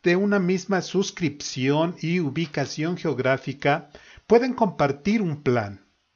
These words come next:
Todas las aplicaciones que comparten un plan pueden utilizar todas las funcionalidades y características que están definidas en el plan de tarifa. Todas las aplicaciones que están asociadas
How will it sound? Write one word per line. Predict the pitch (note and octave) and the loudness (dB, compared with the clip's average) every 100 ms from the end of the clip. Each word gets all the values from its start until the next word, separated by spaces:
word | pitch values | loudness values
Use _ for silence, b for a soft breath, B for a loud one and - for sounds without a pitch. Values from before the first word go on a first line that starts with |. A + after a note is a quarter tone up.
| _ _ _ - | _ _ _ 2
Todas | B3 C#4+ | 4 4
las | C#4 | 2
aplicaciones | A#3+ F3 D3 C#3+ D#3 F3+ F#3 | -2 -4 -4 -2 -2 -4 -4
que | D#3 D3 | -6 -4
comparten | B2 - E3 F3 C3 B2+ | -6 0 0 0 -2 0
un | D#3+ F3 | -2 0
plan | - D3 B2+ B2 E3+ - b b b | 4 6 4 0 -6 -14 b b b
pueden | G#3+ A#3 B3 | 4 4 0
utilizar | A#3+ E3+ D3 D3 F3+ F3 - _ _ - | -2 -4 -4 0 2 2 -2 _ _ 4
todas | G#3 A3+ G#3+ | 6 6 4
las | F3+ | 2
funcionalidades | - C3+ C3+ C3 C3+ E3 E3+ D#3+ F#3 | -2 -6 -6 -6 -2 -2 -2 -4 -6
y | |
características | - F#3 E3+ - D#3+ E3 - E3 F3+ F3 | -4 -2 -2 -4 -4 -4 -8 -6 -2 -2
que | - | -2
están | C#3 - F#3 | -4 -2 -2
definidas | F#3+ - D3 D#3+ F#3+ F#3+ F3 | -2 -2 -2 -2 0 0 -2
en | D3+ C#3 | -4 -2
el | C3+ C3+ | -2 -2
plan | - G3 A3+ F#3+ | 2 4 4 0
de | D3+ | -4
tarifa. | B2+ A2+ G#2 - - _ _ _ _ _ _ _ _ _ _ _ _ - | -4 -6 -8 -14 -18 _ _ _ _ _ _ _ _ _ _ _ _ 2
Todas | G#3 B3 | 4 4
las | C4 A3+ | 2 0
aplicaciones | A3+ E3 E3 D#3 G3 G3 D3 - | -2 -4 -4 0 0 0 0 -6
que | B2 | -10
están | - E3+ F3+ - | -2 0 0 0
asociadas | F3+ G3+ - F3 D3 - E3 F3 F3 C3+ A#2+ - | -2 -2 -2 -4 -4 -4 0 2 2 0 -2 -8